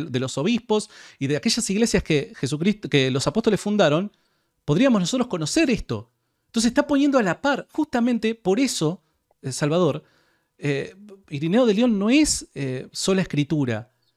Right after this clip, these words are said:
Irineo de León va a sostener la postura católica, donde los católicos dicen, asumen, que hay dos vías de transmisión de la revelación que han sido preservadas por Dios.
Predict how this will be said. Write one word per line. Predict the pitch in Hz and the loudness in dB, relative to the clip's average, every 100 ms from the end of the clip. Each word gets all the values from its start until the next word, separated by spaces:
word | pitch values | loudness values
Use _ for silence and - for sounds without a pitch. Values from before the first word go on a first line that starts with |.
| _ _ | _ _
Irineo | 151 175 220 269 | -4 0 2 4
de | 214 | 2
León | 240 240 | 2 0
va | |
a | 226 | -2
sostener | 190 - 175 220 262 | -4 -6 -4 -2 0
la | 254 - | -2 -2
postura | 147 - 254 247 | -6 0 2 4
católica, | 156 143 247 277 190 - 117 - - - - | 2 2 4 4 2 0 -4 -4 -20 -20 -2
donde | 160 180 | 0 2
los | 170 165 | 0 0
católicos | 170 - 277 269 185 175 | -4 0 0 0 -2 0
dicen, | 247 - 147 | 0 0 -4
asumen, | 139 - 247 175 139 - - _ | -4 -2 0 0 -2 -6 -18 _
que | 220 | 0
hay | 226 185 | 0 0
dos | 202 320 247 | 2 2 4
vías | 240 254 208 | 2 4 4
de | 160 160 | 2 2
transmisión | 170 160 160 - 156 156 147 - 214 277 294 202 | 2 2 2 -2 -2 -4 -4 -6 -2 0 2 2
de | 147 | 2
la | 135 | 0
revelación | 135 131 131 131 - 131 117 110 - - - | 0 -2 0 -2 -4 -4 -4 -6 -12 -20 -6
que | - | 0
han | 220 226 | 2 2
sido | - 240 226 226 | 0 2 2 0
preservadas | 202 185 185 180 170 147 226 302 220 139 | 0 0 0 -2 0 0 2 4 2 0
por | - 135 123 | 2 2 2
Dios. | 127 127 110 - | 2 2 2 -2